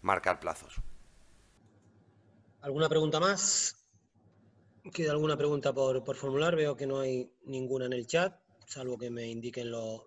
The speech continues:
Speaker 2: lo contrario los compañeros que están conectados. Sí, parece que hay una pregunta más por parte de Juanjo Ramos, Cadena cope. Adelante.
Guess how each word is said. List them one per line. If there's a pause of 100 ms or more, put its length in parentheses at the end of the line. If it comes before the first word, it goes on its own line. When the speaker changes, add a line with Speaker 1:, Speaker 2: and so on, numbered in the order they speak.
Speaker 2:
lo
contrario (680)
los
compañeros
que
están
conectados.
Sí,
parece
que (100)
hay
una
pregunta
más (120)
por
parte
de
Juanjo
Ramos,
Cadena
cope. (160)
Adelante.